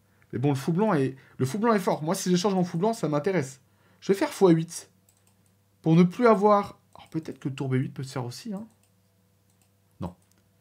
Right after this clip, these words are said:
Attendez, attendez. Faut que je fasse attention parce qu'il y a aussi des cahiers C six qui pourraient se perdre.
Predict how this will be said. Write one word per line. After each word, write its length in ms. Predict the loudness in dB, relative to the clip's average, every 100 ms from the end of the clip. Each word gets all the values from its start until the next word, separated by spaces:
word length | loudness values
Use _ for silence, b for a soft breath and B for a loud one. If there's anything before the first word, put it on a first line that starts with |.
| _ _ _ _ _
Attendez, 320 | -10 -4 -2 -2
attendez. 280 | -4 -10
Faut 140 | -8 -8
que 40 |
je 40 | -8
fasse 120 | -8
attention 260 | -8 -10
parce 100 | -12
qu'il 120 | -8 -8
y 20 |
a 0 |
aussi 160 | -6
des 80 | -8
cahiers 180 | -6 -6
C 120 | -6
six 220 | -8 -10
qui 120 | -8 -8
pourraient 180 | -8
se 80 | -8
perdre. 200 | -10 -12